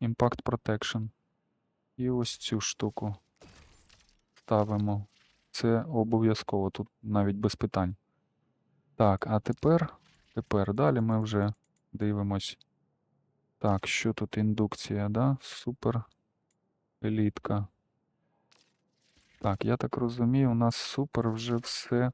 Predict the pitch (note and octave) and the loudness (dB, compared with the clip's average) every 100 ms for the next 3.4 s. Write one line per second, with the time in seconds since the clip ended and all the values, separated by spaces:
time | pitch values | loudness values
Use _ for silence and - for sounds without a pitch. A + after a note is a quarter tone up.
0 | - _ _ _ _ _ _ B2 B2 - | -6 _ _ _ _ _ _ -2 -2 -4
1 | - G#2 G2 G2 G2 G2 A#2+ - G#2+ - | 2 4 4 2 0 -2 -4 -2 -4 -2
2 | - G2+ G2 - G#2 - G#2+ G2 G2+ - | -2 -2 -2 -4 -4 -4 -6 -4 -6 -6
3 | - G2+ G2+ - | -6 -4 -4 -8